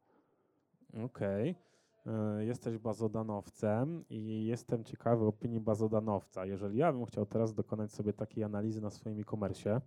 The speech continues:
e, zobaczyć, co tam się dzieje, zobaczyć, czy faktycznie one zbierają się dobrze, potem, e, chciałbym uzyskać jakieś wnioski, mam swoją gotową listę pytań, które chciałbym zadać,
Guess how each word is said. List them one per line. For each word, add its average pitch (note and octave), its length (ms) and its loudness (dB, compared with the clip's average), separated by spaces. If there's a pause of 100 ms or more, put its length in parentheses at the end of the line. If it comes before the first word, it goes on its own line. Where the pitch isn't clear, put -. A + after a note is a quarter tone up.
(800)
e, G2+ 720 0
zobaczyć, G#2+ 420 2
co G#2+ 60 -12
tam G#2 140 0
się - 160 -6
dzieje, G2 320 4
zobaczyć, A2 400 2
czy - 120 -6
faktycznie G#2 280 -2
one G#2+ 100 0
zbierają G#2+ 360 4
się G#2+ 160 -4
dobrze, G2 520 4
potem, A2 520 2
e, - 640 -6
chciałbym A2 240 4
uzyskać G#2 200 0
jakieś G#2 240 0
wnioski, A2 380 6
mam G2 100 -6
swoją G2+ 200 -6
gotową G#2 300 4
listę G#2 220 0
pytań, A2 380 8
które - 200 -2
chciałbym G#2 360 0
zadać, G#2 480 4